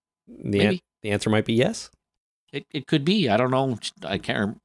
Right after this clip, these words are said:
Speaker 2: I have no idea when the last time she actually went to see a movie.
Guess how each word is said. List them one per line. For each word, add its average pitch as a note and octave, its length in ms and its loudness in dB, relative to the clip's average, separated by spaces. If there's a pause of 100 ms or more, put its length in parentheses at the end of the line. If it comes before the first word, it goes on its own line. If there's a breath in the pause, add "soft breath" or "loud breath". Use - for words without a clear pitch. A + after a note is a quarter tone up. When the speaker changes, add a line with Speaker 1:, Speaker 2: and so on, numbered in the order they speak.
(340)
Speaker 2:
I F#2 60 -8
have G2+ 200 -2
no D3 260 4
idea C3+ 280 4
when A2 120 2
the G2 80 2
last F#2+ 260 2
time G2 160 0
she F#2 200 -4
actually F2 280 -2
went E2+ 200 -4
to - 40 -14
see - 160 -6
a D#2+ 60 -4
movie. D#2 300 -6